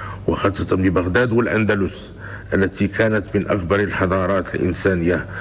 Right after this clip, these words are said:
تقدماً وانفتاحاً. شعبي العزيز، إن الإجابات الوطنية التي يقدمها المغرب بخصوص العديد من القضايا المعقدة الجهوية والدولية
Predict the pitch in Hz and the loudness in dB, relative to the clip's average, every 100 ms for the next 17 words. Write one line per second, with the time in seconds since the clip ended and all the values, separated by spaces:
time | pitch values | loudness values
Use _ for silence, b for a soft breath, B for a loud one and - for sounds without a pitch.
0 | B - - - 101 87 95 73 78 71 | B -6 -2 0 0 2 2 2 0 -2
1 | 73 71 71 - - 147 - - - B | -4 -2 -2 -2 -4 -8 -10 -14 -14 B
2 | B - - 90 90 98 80 78 69 - | B -8 0 0 2 2 2 -2 -6 -12
3 | - - - - - - B B B B | -14 -16 -16 -16 -14 -14 B B B B
4 | B - 131 147 135 131 131 117 156 156 | B -2 2 2 2 2 2 2 2 2
5 | 131 135 117 95 76 - - - - - | 2 2 2 2 0 -2 -10 -16 -16 -18
6 | - - B B B - 98 98 101 - | -18 -16 B B B -2 2 2 2 2
7 | 135 139 143 127 131 120 131 101 80 78 | 2 2 0 2 2 2 2 0 0 -4
8 | - - B B B - 78 95 - 120 | -8 -16 B B B -8 0 0 2 2
9 | - 110 95 101 123 110 110 110 98 107 | 4 2 2 2 2 2 2 2 0 0
10 | 98 117 113 107 113 - 107 - 82 67 | 2 2 2 2 2 0 0 0 0 -2
11 | - - - - - B B B B B | -6 -16 -18 -20 -18 B B B B B
12 | - - - - - - - 98 92 117 | -16 -16 -16 -16 -16 -10 -2 0 4 2
13 | 110 113 127 123 117 104 117 113 104 87 | 4 4 4 4 2 4 4 4 4 2